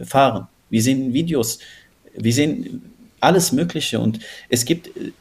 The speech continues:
so viele Augenzeugenberichte mittlerweile, ja, von Dingen, die passieren. Dieses Argument, dass es nur ein Krieg gegen die Hamas ist, dass es nur ein Krieg gegen, und die Hamas sich überall versteckt. Also ich persönlich, ich hab das nicht gesehen.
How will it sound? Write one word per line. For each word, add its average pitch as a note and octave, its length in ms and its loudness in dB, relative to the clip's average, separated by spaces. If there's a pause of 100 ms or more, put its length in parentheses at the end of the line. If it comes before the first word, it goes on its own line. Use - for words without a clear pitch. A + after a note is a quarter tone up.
(260)
so B2 180 0
viele E3+ 560 2
Augenzeugenberichte A2+ 960 2
mittlerweile, G#2 600 -4 (280)
ja, A#2 220 -2
von A#2 260 2
Dingen, C3 220 6
die A2+ 80 2
passieren. A2 480 -2 (680)
Dieses A#2+ 400 0
Argument, B2 480 4
dass A2+ 180 2
es - 140 -2
nur C3 180 2
ein A2 260 2
Krieg C#3 280 -4
gegen G#2 260 0
die G2+ 140 -4
Hamas B2 380 0
ist, A2+ 180 -6
dass G#2+ 120 -2
es - 160 -4
nur A#2 120 2
ein G#2+ 160 0
Krieg B2 240 -4
gegen, G#2 240 -2 (340)
und G#2 160 0
die G#2+ 100 0
Hamas B2 340 4
sich - 180 0
überall A2+ 260 4
versteckt. - 580 -4 (640)
Also G#2+ 400 2 (1120)
ich D#3 220 2
persönlich, B2+ 500 4
ich - 140 0
hab - 160 -4
das A2+ 200 4
nicht A#2+ 160 0
gesehen. G2+ 280 -4